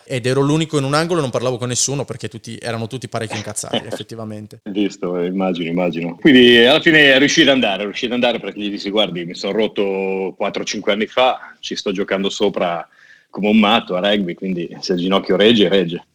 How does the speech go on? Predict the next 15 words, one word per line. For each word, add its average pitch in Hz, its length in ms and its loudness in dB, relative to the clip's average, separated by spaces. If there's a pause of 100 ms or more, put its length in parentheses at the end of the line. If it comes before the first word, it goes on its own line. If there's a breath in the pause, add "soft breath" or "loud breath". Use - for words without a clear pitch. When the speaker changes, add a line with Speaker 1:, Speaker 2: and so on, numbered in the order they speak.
(140)
Speaker 2:
E - 100 -12
allora 113 360 4
il 101 60 4
dottore 101 340 4
disse: 92 240 0
"Va 95 100 2
bene, 90 180 0
dai, 87 220 -2 (320)
posto - 300 -2
così". 87 340 -2
Speaker 1:
E 135 120 -10
dove 139 160 0
ti 160 60 0
hanno 151 100 0
mandato? 120 460 -6